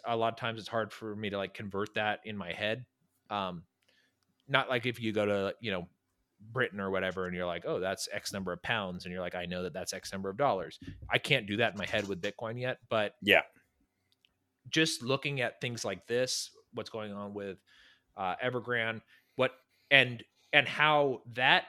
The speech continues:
Speaker 1: is being affected by what's going on with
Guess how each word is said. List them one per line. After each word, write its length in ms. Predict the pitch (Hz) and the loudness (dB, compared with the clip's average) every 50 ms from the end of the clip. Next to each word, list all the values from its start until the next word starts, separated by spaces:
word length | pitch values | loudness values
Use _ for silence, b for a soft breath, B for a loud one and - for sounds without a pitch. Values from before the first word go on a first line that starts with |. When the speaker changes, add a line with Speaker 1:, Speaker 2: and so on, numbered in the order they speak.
| - _ - | -6 _ -2
Speaker 1:
is 280 | 139 135 123 117 - | -2 0 0 -2 -6
being 340 | 113 107 123 127 127 123 120 | -6 -6 -6 -4 -4 -4 -6
affected 460 | 113 - - 120 110 - - 110 101 | -6 -4 -4 -4 -4 -4 -8 -8 -4
by 180 | - 107 101 101 | -2 0 0 0
what's 260 | 98 104 107 - - | -2 -2 -4 -6 -6
going 300 | - - 110 104 104 101 | -6 -4 -4 -4 -4 -4
on 300 | 101 101 98 98 98 92 | -4 -4 -4 -6 -6 -6
with 440 | 92 101 101 98 95 92 87 - | -6 -6 -4 -4 -4 -6 -8 -12